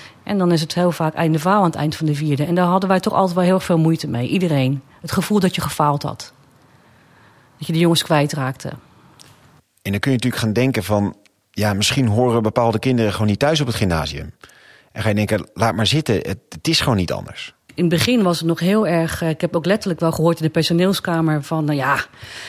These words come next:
Speaker 1: hè, wat moeten die kinderen hier ook? Latijn en Grieks. Ach, pff, wat moet je, die horen hier niet.
Speaker 2: Jolande stuitte op het werk van Ilias El Hadioui, onderwijssocioloog verbonden aan de Erasmus Universiteit in Rotterdam.
Speaker 1: Die had in die tijd een, eh, een, een boekje geschreven, Hoe de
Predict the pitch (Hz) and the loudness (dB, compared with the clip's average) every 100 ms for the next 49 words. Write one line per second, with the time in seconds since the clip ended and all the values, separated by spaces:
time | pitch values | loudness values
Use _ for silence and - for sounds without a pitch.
0 | - - 151 170 156 165 160 160 165 160 | -18 -6 0 2 4 4 2 2 4 4
1 | 156 156 151 147 147 - - 160 - 156 | 6 6 6 4 2 -4 -4 -4 0 2
2 | 156 151 151 156 147 - - - - _ | 2 2 2 2 2 -4 -6 -10 -20 _
3 | - - - - - - - - - 165 | -14 -8 0 2 0 -4 -16 -8 -4 2
4 | 165 156 165 156 - - 190 202 190 202 | 2 4 0 -2 -14 -6 0 4 6 6
5 | 196 175 165 156 151 - 113 143 143 - | 6 6 6 4 0 -2 2 2 0 0
6 | 135 135 117 104 95 123 120 - 110 107 | 0 0 -2 -2 -2 0 0 0 0 0
7 | - 147 127 117 - 127 107 107 120 101 | -2 -2 2 2 2 0 2 2 0 0
8 | 69 - _ _ - 147 131 127 - 120 | -4 -12 _ _ -2 2 2 2 2 0
9 | - 113 110 - 107 95 120 107 80 101 | 0 0 0 -2 -6 -2 2 2 2 0
10 | 95 92 - 101 95 110 87 85 80 80 | 0 0 0 0 0 -2 -4 -4 -4 -4
11 | - 73 69 - 95 104 - - - - | -4 -6 -8 -8 -4 -4 -4 -6 -8 -16
12 | - 190 180 - 175 175 165 175 165 175 | -4 2 2 0 0 0 0 -2 0 -2
13 | 160 156 156 - 151 143 156 165 156 214 | -2 -2 -4 -4 -6 -4 -6 -4 -6 -6
14 | 220 190 190 196 202 196 208 175 156 160 | -8 -8 -6 -4 -4 -6 -6 -4 -4 -6